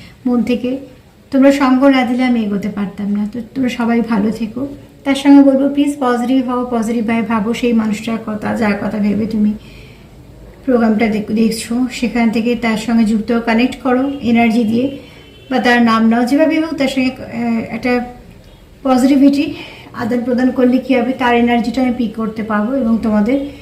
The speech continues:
সেটা বলতে পারবো তার মনে কী চলছে। এখান থেকে তোমাদের একটা ব্লেসিং কার্ড নেবো,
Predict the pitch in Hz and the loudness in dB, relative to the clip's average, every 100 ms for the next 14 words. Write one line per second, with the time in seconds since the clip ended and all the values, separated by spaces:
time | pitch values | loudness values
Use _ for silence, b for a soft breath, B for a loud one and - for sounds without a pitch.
0 | B B - 285 294 277 269 269 285 277 | B B -2 4 6 6 4 4 4 2
1 | - 277 214 214 220 214 285 277 190 175 | 2 0 2 0 0 -2 -4 -2 -4 -4
2 | - 269 277 294 285 285 277 262 247 240 | -6 -8 -2 2 2 2 2 0 0 -2
3 | 233 214 208 262 262 254 226 240 226 | -4 -4 -2 0 0 -2 -2 -2 -2